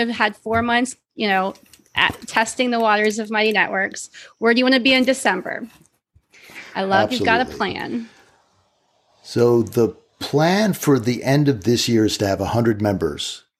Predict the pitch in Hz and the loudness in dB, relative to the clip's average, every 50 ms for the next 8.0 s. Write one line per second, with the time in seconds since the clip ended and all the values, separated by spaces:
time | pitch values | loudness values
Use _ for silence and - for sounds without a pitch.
0 | _ _ - 104 98 90 110 131 127 - - 143 139 127 120 110 113 110 107 104 | _ _ -10 -8 -6 -2 0 0 2 2 2 2 2 2 0 0 2 2 2 2
1 | 92 87 101 113 123 107 117 117 113 110 107 104 95 95 95 - - - - - | 2 2 2 2 2 2 0 0 0 2 2 2 2 0 -2 -4 -6 -12 -14 -12
2 | - - 117 135 139 139 - - - 135 127 127 127 - - - 113 113 113 101 | -4 2 2 2 2 0 -4 -4 -2 -2 -2 -2 -4 -6 -2 0 2 2 2 0
3 | 104 101 95 92 90 98 95 98 95 - - 110 98 - - 95 90 - - - | -2 -2 -2 0 0 0 0 0 -2 -4 -4 -4 -2 0 0 -2 -2 -4 -4 -2
4 | 120 120 123 123 110 - 120 117 107 101 107 107 104 101 104 95 - - 101 113 | 0 0 0 0 0 0 0 0 0 0 -4 -2 0 0 0 -2 -2 -4 -4 -2
5 | 107 104 104 98 - - 110 113 113 - - - - 104 92 90 98 123 135 - | 0 0 0 -2 -2 -2 -2 -2 -2 -2 -6 -2 0 0 2 4 2 2 2 0
6 | _ - - - - - - - _ _ _ _ - - - 117 123 120 - - | _ -20 -20 -20 -20 -20 -20 -20 _ _ _ _ -10 0 0 0 0 0 -2 0
7 | 135 139 135 - - 98 92 90 90 95 95 - - - - 107 104 104 101 - | 0 0 0 0 0 0 2 2 0 -2 -6 -8 -6 0 2 4 4 4 2 0